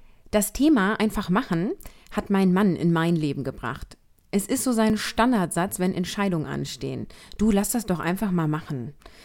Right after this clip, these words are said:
Nicht immer so viel drumrum reden und überlegen und durchdenken und abwägen, sondern mach doch einfach mal und guck, was passiert.“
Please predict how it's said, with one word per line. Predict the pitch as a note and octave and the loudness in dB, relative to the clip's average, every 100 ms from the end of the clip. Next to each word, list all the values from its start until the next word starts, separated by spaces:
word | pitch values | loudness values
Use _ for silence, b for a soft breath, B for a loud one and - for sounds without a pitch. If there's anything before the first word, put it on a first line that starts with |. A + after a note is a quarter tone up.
| B | B
Nicht | G3+ A#3+ - | 2 4 4
immer | G#3 G3+ | 4 4
so | F#3 | 0
viel | F#3 G3 F#3+ F#3 | -4 0 0 0
drumrum | F3 E3+ D#3+ F#3+ A3+ | 2 2 6 6 6
reden | G3+ G3 G3+ G3 | 4 2 4 2
und | - E3+ | 2 0
überlegen | D#3+ D#3+ D#3 F#3 G#3+ G3 F#3+ F#3 | 0 -2 0 0 4 4 4 2
und | E3+ D#3+ | 0 0
durchdenken | D#3+ - G#3+ A#3+ G3 F3 E3 | -2 0 0 2 2 2 2
und | D#3 - | -2 2
abwägen, | B3 - F3+ F#3+ F#3 F#3 F3+ B B - | 2 2 0 2 2 0 -2 B B -6
sondern | A3+ A3 A3 | 0 2 2
mach | C#4 - | 0 0
doch | F#3+ | -2
einfach | - C#3+ C#3+ D#3+ | 0 -4 -2 -2
mal | D#3+ F#3 C4+ | 0 2 2
und | - A3+ G#3+ | 2 2 2
guck, | - D4+ - | 2 0 0
was | F#3 F#3 | -4 -4
passiert.“ | - F3 - E3+ C3 - | -6 -10 -6 -6 -6 -8